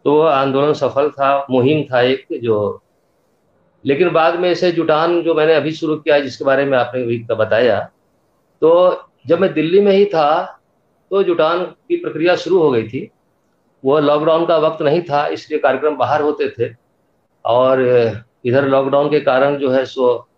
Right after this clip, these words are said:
ए, live वाला काम सब, सब कर रहे हैं, करना पड़ रहा है। नहीं तो पटना भी आने के बाद मैं लगातार ये काम करता था।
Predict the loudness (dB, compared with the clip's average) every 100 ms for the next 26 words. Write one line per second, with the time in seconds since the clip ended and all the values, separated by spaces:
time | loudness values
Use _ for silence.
0 | -6 -4 0 0 0 -4 _ -2 0 0
1 | 0 -2 -4 -10 _ _ _ -16 -6 -6
2 | 0 0 2 0 0 -2 -2 -2 0 0
3 | -4 -8 _ _ _ _ _ _ 0 0
4 | -4 -6 -2 0 2 2 2 2 2 2
5 | 0 0 2 2 2 2 0 -2 -4 -4
6 | -8 -12 -16 _